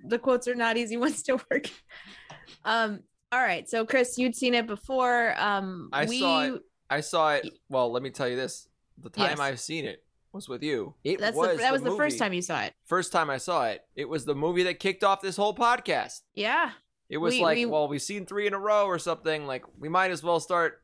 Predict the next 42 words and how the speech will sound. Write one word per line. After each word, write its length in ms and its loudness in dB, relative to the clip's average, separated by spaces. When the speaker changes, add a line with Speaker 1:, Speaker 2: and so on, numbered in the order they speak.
Speaker 2:
you 60 -10
know? 260 0
Speaker 1:
And 120 0
that 100 4
was 100 2
the 80 2
first 180 -2
time 140 0
you 60 4
had 80 0
seen 160 2
it. 80 2
Yeah. 160 2
And, 160 2
and 180 0
I 80 2
had 180 0
seen 200 -4
it, 240 0
um, 640 0
like, 280 -2
maybe 300 2
when 120 4
it 100 0
came 220 0
out. 280 2
Well, 100 0
I'd 300 0
seen 140 -4
it 100 -8
a 40 -6
long 200 -8
time 140 -10
ago, 120 -10
probably 300 -4
in 80 -12
college 260 -8
or 80 -12
something. 360 -10
Um, 380 0
but, 260 2
uh, 440 2